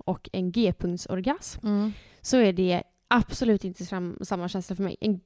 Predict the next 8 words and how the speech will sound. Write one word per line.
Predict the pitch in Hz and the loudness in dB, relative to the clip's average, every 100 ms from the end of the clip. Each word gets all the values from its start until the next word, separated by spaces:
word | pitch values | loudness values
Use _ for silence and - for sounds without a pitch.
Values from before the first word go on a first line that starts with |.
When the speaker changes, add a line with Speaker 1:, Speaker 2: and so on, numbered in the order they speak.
| _ - | _ 0
Speaker 1:
klitorisorgasm | 240 233 - 190 190 233 - | 4 4 4 2 2 0 0
är | 196 | -4
s-, | - - - | -4 -8 -4
alltså, | 196 196 175 - _ _ _ _ _ _ - | 0 0 -2 -10 _ _ _ _ _ _ 4
dubbelt | 226 170 247 | 6 6 2
så | 247 | 4
mycket | 226 180 | 0 2
skönare. | 185 - - | -2 -2 -4